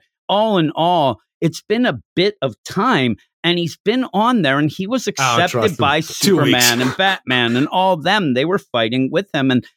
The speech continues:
Speaker 1: yeah, he went off, and they're almost saying it's a weird play, because if you're not gonna trust him, then you should be saying, "I think he's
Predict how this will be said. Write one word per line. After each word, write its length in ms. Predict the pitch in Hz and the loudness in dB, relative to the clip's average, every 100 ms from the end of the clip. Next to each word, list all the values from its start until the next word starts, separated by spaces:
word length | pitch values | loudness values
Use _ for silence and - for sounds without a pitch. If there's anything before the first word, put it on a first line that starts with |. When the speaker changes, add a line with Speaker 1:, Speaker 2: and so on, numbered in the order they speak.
| _ | _
Speaker 1:
yeah, 180 | 269 220 | -2 0
he 140 | 151 170 | 0 -2
went 220 | 175 170 | -2 0
off, 240 | 147 185 - | 2 0 -2
and 120 | 156 _ _ _ _ 202 | -8 _ _ _ _ 0
they're 260 | 214 214 _ | 2 0 _
almost 480 | 196 254 349 392 - | 0 2 2 0 -2
saying 180 | 226 208 | -2 0
it's 160 | 196 214 | 0 0
a 40 | |
weird 320 | 175 254 277 | 0 0 0
play, 220 | - 185 143 | -2 -2 0
because 320 | 127 143 107 | -2 -2 -2
if 100 | - | 0
you're 100 | 139 | 2
not 280 | 151 302 330 | 4 2 2
gonna 180 | 359 320 | 0 0
trust 600 | - - 165 139 - 104 | -4 0 0 0 -6 -10
him, 200 | 80 - _ _ _ - | -10 -12 _ _ _ -2
then 160 | 175 190 | 0 2
you 120 | 202 | 0
should 320 | - 247 277 | 0 -2 0
be 160 | 339 269 | 2 0
saying, 440 | - 156 131 147 | 0 0 0 0
"I 180 | 143 202 | 0 -2
think 240 | - 120 | -2 -4
he's 340 | 139 143 - | 0 -2 -4